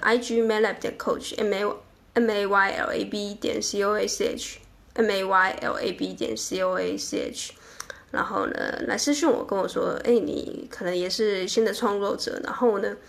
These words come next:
你真的遇到了这样子的一个麻烦，就是你不确定利益市场跟产出要怎么做抉择。然后听完节目，你想要跟我聊更多，也可以来私讯我，然后跟我说你的问题在哪里，那我就非常乐意的协助你。”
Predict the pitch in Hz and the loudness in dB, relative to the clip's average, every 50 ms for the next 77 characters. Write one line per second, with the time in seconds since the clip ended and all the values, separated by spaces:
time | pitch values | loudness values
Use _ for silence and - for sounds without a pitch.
0 | - - - - - - - - - 190 - 80 80 - - 277 320 302 311 294 | -20 -20 -20 -20 -20 -20 -6 -2 -2 0 0 -2 0 2 4 4 4 4 2 4
1 | 277 262 226 - - - - 220 - - 78 - - - - - - - - 80 | 4 4 4 4 2 2 2 2 2 2 0 -2 -4 -4 -4 -2 -2 -2 0 0
2 | - - - 240 - - - - - 220 - 214 - - - 214 - - 226 214 | 2 2 2 2 2 -2 -2 -2 -4 -4 -4 -4 -4 -4 -6 -6 -2 0 2 2
3 | 214 202 190 - - - - 220 226 220 233 233 - 220 - - - - - - | 4 2 2 -2 -4 -2 2 2 2 2 2 0 -4 -6 -6 -6 -8 -6 -4 -4
4 | 202 - - - - - - - 190 180 180 - - - - - 190 - - - | -4 -4 -4 -6 -6 -6 -6 -6 -4 -4 -4 -4 -6 -4 -4 -6 -6 -6 -8 -8
5 | - - - - - - - - - - - - - - - 180 180 196 220 180 | -8 -8 -8 -10 -10 -10 -12 -16 -20 -20 -20 -20 -20 -12 -10 -10 -8 -6 -6 -4
6 | 180 170 180 - 254 254 233 208 202 214 - 196 202 202 185 185 196 - 196 180 | -4 -4 -2 2 4 4 4 2 0 -2 -2 0 0 0 0 0 -2 -2 0 0
7 | 185 180 - 190 185 185 - - - - - - 220 202 - - - - - - | 0 0 0 -4 -4 -2 -2 -2 -4 0 2 2 2 2 2 0 -2 -2 -2 -4
8 | - - - 240 214 208 - 196 208 - 254 240 - 285 - - - - - - | -4 -2 0 0 0 2 -2 -2 -4 -4 -4 0 0 2 0 0 -2 -4 -4 -4
9 | - - - 202 190 185 - - - - - - - 208 202 196 202 202 - - | -6 -6 -4 -2 -2 -2 -2 -6 -8 -10 -10 -8 -6 -6 -4 -4 -6 -8 -8 -6
10 | 190 190 185 185 185 - - - - - 185 214 233 - - - 76 - - - | -6 -4 -2 -2 -2 -4 -4 -4 -4 -2 2 2 2 2 2 -4 -4 -4 -4 -4
11 | - - - - - - - - - - - - - - - - - 233 202 185 | -2 -4 -4 -4 -6 -8 -10 -16 -20 -20 -20 -20 -20 -20 -20 -2 0 0 2 2
12 | 175 175 190 196 190 185 - 190 180 180 190 202 202 202 190 196 196 - - - | 0 -2 -2 -2 -2 2 2 4 4 4 4 2 2 2 -2 -2 -2 -2 -2 -2
13 | - - - - 269 247 - - - | -2 -4 0 2 4 2 2 2 -6